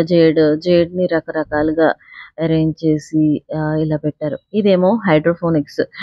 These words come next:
వాటర్‌లో పెంచుకోవడానికి. ఆహ్, వీళ్ళు ఎంత అన్నారంటే, ఆహ్, స్-, forty plants అనుకుంటాను. forty plants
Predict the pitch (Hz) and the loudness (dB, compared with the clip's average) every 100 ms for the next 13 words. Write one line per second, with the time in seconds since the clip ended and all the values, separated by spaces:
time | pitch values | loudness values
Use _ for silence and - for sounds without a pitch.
0 | - - - 190 185 185 196 208 190 170 | -10 -12 -4 0 2 0 -2 0 2 0
1 | 160 - 160 156 156 - - _ 170 170 | 0 -6 -4 -2 -4 -6 -14 _ -6 -2
2 | 165 160 160 160 180 175 175 170 165 170 | 0 0 -2 0 0 2 2 2 0 0
3 | 165 - 170 170 208 190 185 180 175 254 | -2 -4 -6 -2 0 0 0 0 -2 2
4 | 247 233 - - - _ 180 180 175 175 | 2 0 -6 -20 -20 _ -6 -2 -2 -4
5 | - - - - - 202 202 - 226 220 | -12 -20 -20 -10 0 2 2 -2 -10 -4
6 | 185 170 180 208 190 180 170 160 170 247 | -2 0 0 -2 -2 0 0 0 0 0
7 | 185 160 - 185 180 170 180 - | 0 -2 -2 -6 -2 -2 -2 -2